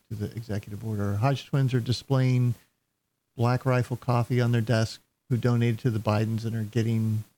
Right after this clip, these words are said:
flack off of people. Yeah, well, they're big kids. They can handle it. So, Simon, uh, Park's video, someone in chat wants you to take a look. Okay, there we go.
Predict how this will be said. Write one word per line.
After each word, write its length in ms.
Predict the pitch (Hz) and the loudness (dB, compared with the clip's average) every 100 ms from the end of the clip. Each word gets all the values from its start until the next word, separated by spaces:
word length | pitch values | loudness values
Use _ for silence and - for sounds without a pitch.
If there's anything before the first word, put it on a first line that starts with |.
| _ _ _ _ _ _ | _ _ _ _ _ _
flack 300 | 117 104 107 | 0 2 0
off 160 | 101 | 0
of 140 | 110 104 | 0 -2
people. 400 | 113 110 - 120 _ _ | -2 -2 -6 -10 _ _
Yeah, 320 | 92 98 104 - | -2 -2 -2 0
well, 280 | 143 131 123 | 0 2 2
they're 140 | 151 | 0
big 240 | 123 113 - | 0 -2 0
kids. 420 | 101 107 - - _ | -2 -2 -8 -20 _
They 120 | 123 | 0
can 120 | - | 2
handle 340 | 104 - - - | 2 0 -4 -10
it. 100 | - _ _ _ _ _ _ _ _ - | -12 _ _ _ _ _ _ _ _ -20
So, 60 | - - - _ _ _ _ _ _ _ _ _ _ | -20 -20 -20 _ _ _ _ _ _ _ _ _ _
Simon, 680 | 139 143 139 135 131 127 - - | 0 2 2 2 2 0 -4 -2
uh, 340 | 120 117 113 - | 2 2 0 -2
Park's 340 | - 123 - - | -2 -2 -4 -2
video, 680 | 127 127 123 123 120 120 110 _ _ 131 | 0 2 2 2 2 0 -2 _ _ 0
someone 240 | 131 131 | 2 2
in 120 | 120 | 2
chat 360 | - 131 120 - | 2 0 0 -2
wants 260 | 113 107 | -4 -4
you 60 | 120 | -8
to 100 | 110 - _ _ | -10 -10 _ _
take 160 | - - | -10 -8
a 40 | |
look. 260 | - - - _ - - | -10 -12 -14 _ -18 -12
Okay, 240 | 113 - | -12 -12
there 200 | - _ _ | -20 _ _
we 60 | _ | _
go. 60 | _ | _